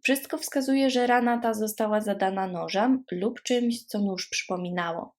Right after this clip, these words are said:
Nadine miała także bardzo dużo siniaków, doszło do uszkodzenia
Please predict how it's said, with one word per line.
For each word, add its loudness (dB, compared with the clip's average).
Nadine 2
miała 4
także 0
bardzo -2
dużo -4
siniaków, -4
doszło -2
do -2
uszkodzenia -6